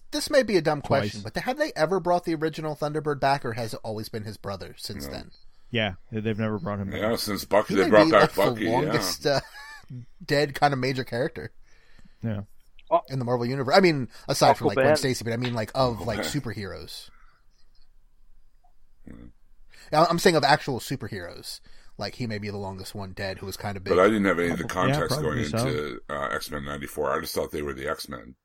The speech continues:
Speaker 3: You know what I mean? I didn't know there was an older team, and until, you know, I read
Speaker 2: Yeah.
Speaker 3: along with the, the story. But yeah, it was pretty, pretty important, pretty pivotal. And the Gwen Stacy thing, I mean, that,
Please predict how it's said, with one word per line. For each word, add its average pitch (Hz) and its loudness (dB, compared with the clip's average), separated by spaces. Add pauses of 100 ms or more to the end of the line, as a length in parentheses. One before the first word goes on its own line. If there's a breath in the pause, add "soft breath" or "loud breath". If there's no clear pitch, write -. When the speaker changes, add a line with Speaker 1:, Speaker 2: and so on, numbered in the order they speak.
(120)
Speaker 3:
You 73 -10
know 76 -4
what 73 -8
I - -8
mean? 71 -6
I 76 2
didn't 80 0
know 78 2
there 73 -2
was 73 -2
an 80 -8
older 73 -8
team, 73 -6
and 64 -12 (1800 soft breath)
until, 73 -4
you 76 -6
know, 71 -6
I 69 -6
read 69 -6
Speaker 2:
Yeah. 110 2
Speaker 3:
along 69 -6 (100)
with 71 -16
the, 69 -8
the 58 -14
story. 78 -4
But 64 -8 (1080 loud breath)
yeah, 107 8
it 110 6
was 107 2
pretty, 113 -2
pretty 104 -6
important, 92 -6
pretty 80 -4
pivotal. 78 -6 (220 loud breath)
And 95 0
the 104 2
Gwen 127 8
Stacy 131 -2
thing, 82 -2
I 82 -2
mean, 82 -2
that, 104 2